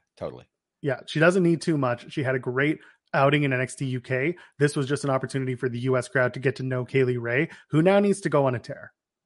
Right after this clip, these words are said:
Speaker 1: Yes. Yeah. Right after this, just, like, rip through and then dip.
Speaker 2: Yeah.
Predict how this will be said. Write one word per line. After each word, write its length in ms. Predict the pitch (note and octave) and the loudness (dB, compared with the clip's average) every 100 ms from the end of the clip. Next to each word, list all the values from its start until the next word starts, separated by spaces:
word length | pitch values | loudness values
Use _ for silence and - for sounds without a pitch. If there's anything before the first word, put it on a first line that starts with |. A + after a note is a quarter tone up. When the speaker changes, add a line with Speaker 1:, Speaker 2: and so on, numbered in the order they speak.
| _ - | _ -4
Speaker 1:
Yes. 400 | B2+ - - _ | -4 -4 -10 _
Yeah. 180 | A2+ G2 | -2 -2
Right 180 | D#2+ C3 | 2 4
after 220 | C#3 B2 A2+ | 6 6 2
this, 160 | G#2 | -6
just, 220 | - F#2 | -6 -8
like, 160 | F2 D2+ | -8 -8
rip 360 | C#2 C#2+ F#2+ F#2 | -10 -8 -6 -6
through 340 | - E2+ E2+ | -10 -8 -8
and 140 | D#2+ C#2 | -10 -14
then 240 | C#2+ C#2 _ D#2 | -18 -20 _ -16
dip. 320 | E2 D#2+ E2+ _ _ - _ _ - | -8 -8 -8 _ _ -20 _ _ -6
Speaker 2:
Yeah. 140 | C#3 | -6